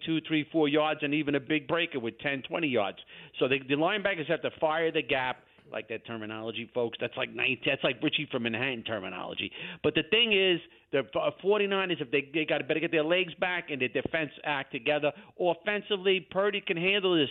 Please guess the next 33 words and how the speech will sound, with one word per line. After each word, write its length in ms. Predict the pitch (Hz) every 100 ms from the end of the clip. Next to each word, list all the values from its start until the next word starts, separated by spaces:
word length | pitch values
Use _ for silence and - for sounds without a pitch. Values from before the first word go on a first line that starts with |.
| -
team. 240 | 127 95 -
You 80 | -
got 140 | 139
a 20 |
lot 180 | 135 170
of 100 | 190
weapons 360 | 196 196 180 143 -
here. 200 | 123 98 - - -
The 100 | 127 151
offensive 540 | 190 196 208 185 196
line 340 | 151 180 185 180 -
for 120 | 165
the, 260 | 143 143 143 - 185 156
is, 220 | - 131 113 131
we're 80 |
not 140 | 147 160
talking 280 | - 220 185
too 60 | 170
much 160 | 156 120
about 200 | 127 120
them, 80 | 120
the 80 | 117
forty-niners. 500 | 135 123 120 113 101 - - -
They 360 | 160 170 180 156
have 300 | 135 156 151
to 80 | 151
control 460 | - 131 - 143
that 180 | 139 135
line 200 | 135 139
of 80 | 131
scrimmage. 340 | - 147 123 110
If 140 | -
they 200 | 156 156